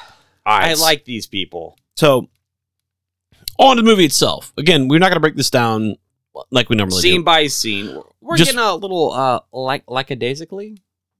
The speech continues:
Speaker 1: Yeah.
Speaker 2: Lackadocious.
Speaker 1: We're just gonna go through it as we, it's just been, you know, we, so we recently watched this tonight. Uh, I wanna say that this movie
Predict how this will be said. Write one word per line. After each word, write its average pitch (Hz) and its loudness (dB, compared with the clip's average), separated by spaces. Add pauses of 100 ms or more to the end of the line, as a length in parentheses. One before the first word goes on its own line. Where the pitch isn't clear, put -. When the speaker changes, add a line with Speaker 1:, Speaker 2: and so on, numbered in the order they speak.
Speaker 1:
Yeah. 113 2
Speaker 2:
Lackadocious. 139 0 (1600)
Speaker 1:
We're 180 6
just 170 0
gonna 170 4
go 139 4
through 117 4
it 117 2
as 120 2
we, 143 6
it's 214 0
just 226 0
been, 196 2
you 190 4
know, 139 2
we, 147 0
so 180 2
we 175 2
recently 214 0
watched 107 2
this 117 0
tonight. 87 -2 (880)
Uh, 180 4 (1160)
I 180 4
wanna 214 6
say 113 2
that 120 0
this 143 2
movie 117 2